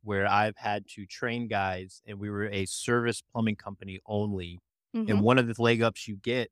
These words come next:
Speaker 1: being in new construction is that you have that sort of already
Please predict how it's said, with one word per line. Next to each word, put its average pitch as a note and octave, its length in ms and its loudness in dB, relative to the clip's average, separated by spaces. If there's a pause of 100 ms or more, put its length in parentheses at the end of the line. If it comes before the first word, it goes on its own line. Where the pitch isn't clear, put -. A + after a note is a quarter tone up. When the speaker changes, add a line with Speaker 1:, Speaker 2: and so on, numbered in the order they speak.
(100)
Speaker 1:
being G#2+ 280 -10
in G2 120 -2
new C#3 180 4
construction - 640 -8
is G2+ 100 -10
that G2+ 180 -2
you G2+ 160 -6
have A2 400 4
that G#2 260 2
sort A2 240 -6
of G2 220 -8
already G#2+ 380 0